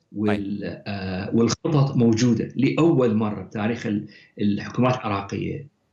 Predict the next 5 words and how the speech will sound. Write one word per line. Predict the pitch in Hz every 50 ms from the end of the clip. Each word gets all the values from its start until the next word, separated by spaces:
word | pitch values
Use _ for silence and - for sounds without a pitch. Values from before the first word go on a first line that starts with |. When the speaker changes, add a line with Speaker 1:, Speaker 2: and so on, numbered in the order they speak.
| _ _ -
Speaker 1:
تطلع | 165 165 165 151 127 -
خطة | - - - 147 143 - 123 110 - -
إصلاح | 110 - - 110 98 92 92 92 - - _ _ _ _ _ -
تعالج | - - - 147 170 170 151 135 131
المرض | 113 110 110 110 107 101 101 101 -